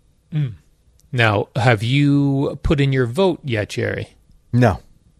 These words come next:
Speaker 1: Uh, I did it over the weekend. We went to one of those drop boxes.
Speaker 2: Yeah.
Speaker 1: Not a mailbox, but like the,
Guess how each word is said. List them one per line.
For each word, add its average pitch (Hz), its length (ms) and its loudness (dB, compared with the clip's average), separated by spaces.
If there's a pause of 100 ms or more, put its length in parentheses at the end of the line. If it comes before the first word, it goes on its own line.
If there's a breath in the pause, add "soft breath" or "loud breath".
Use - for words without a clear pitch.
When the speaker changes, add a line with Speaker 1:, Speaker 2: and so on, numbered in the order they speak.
(1120 soft breath)
Speaker 1:
Uh, 170 100 0
I 120 200 8
did 156 200 4
it 147 100 6
over 120 160 4
the 113 100 4
weekend. 120 340 2
We 113 100 4
went 113 140 2
to - 80 -4
one 113 140 4
of 110 80 2
those 104 240 0
drop 113 340 2
boxes. 127 520 0
Speaker 2:
Yeah. 143 140 4
Speaker 1:
Not 147 140 6
a 147 40 4
mailbox, 117 600 4
but - 200 -2
like 110 220 -4
the, 110 280 -2